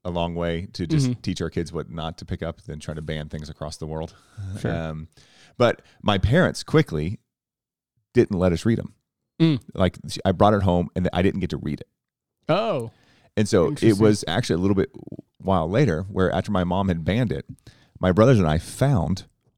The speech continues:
Speaker 1: four of the books in my parents' room 'cause my mom read 'em
Speaker 2: Oh.
Speaker 1: after she banned 'em from us.
Speaker 2: Okay.
Speaker 1: So I have a little bit more grace now as a parent. I was, I was like, "Hypocrite, I can't believe it," you know, or then
Speaker 2: But, so did she read them and then let you read them, or did she just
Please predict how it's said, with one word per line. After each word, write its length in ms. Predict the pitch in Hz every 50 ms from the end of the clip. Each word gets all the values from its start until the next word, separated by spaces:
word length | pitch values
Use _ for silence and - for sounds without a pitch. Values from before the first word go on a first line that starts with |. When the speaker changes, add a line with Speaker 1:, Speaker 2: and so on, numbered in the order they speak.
| _ _ _ _ _ _ _ _ _ _
Speaker 1:
four 440 | - - - - 131 131 131 120 92
of 100 | 95 92
the 80 | 98 95
books 400 | 90 135 143 - - - - - _
in 120 | 95 98
my 140 | 98 82 87
parents' 420 | 85 - - 110 98 87 - -
room 380 | - 113 127 127 - - - 82 _ _
'cause 160 | - 110 95
my 120 | 101 90 87
mom 300 | 87 90 92 92 87 87
read 160 | - - 113
'em 120 | - - - _ _ _ _ _ _ _ _ -
Speaker 2:
Oh. 220 | 247 320 330 151 -
Speaker 1:
after 180 | 95 92 90
she 140 | 85 - 95
banned 220 | 90 120 127 110
'em 80 | 87 76
from 160 | 78 - - -
us. 180 | - - - _ _ -
Speaker 2:
Okay. 260 | 135 131 123 139 139 _ _ _ _ _ _ _ _ _ - -
Speaker 1:
So 440 | - - - 92 87 85 82 82 - _ _ _ _ _ _
I 60 | -
have 80 | 113 110
a 20 |
little 100 | 95 98 90
bit 100 | 85 78
more 120 | 85 87
grace 220 | 78 85 82 78 -
now 80 | 85 78
as 60 | 73
a 40 | 78
parent. 300 | - - 80 80 78 - _ -
I 80 | - 85
was, 180 | 82 78 - -
I 40 | 80
was 80 | 80 73
like, 100 | 76 87
"Hypocrite, 500 | 98 110 110 117 113 - 113 104 101 98
I 60 | 107
can't 200 | 98 131 123 110
believe 260 | 104 104 104 104 101
it," 120 | 98 98 90
you 80 | 98 95
know, 80 | 92 78
or 120 | 80 92
then 340 | 87 87 82 90 87 85 90 - _ -
Speaker 2:
But, 320 | 180 226 269 - - 190
so 180 | - - 208 185
did 200 | 147 175 185 143
she 100 | - 175
read 240 | 147 170 190 196
them 160 | 175 208 202 180
and 140 | - 160 160
then 220 | 147 151 156 160 151
let 260 | 139 147 170 - -
you 80 | 254 233
read 180 | 240 254 262
them, 200 | 214 262 262 233 -
or 100 | 185 170
did 160 | 156 160 143
she 160 | - - 151 147
just 440 | 131 139 147 - - - - -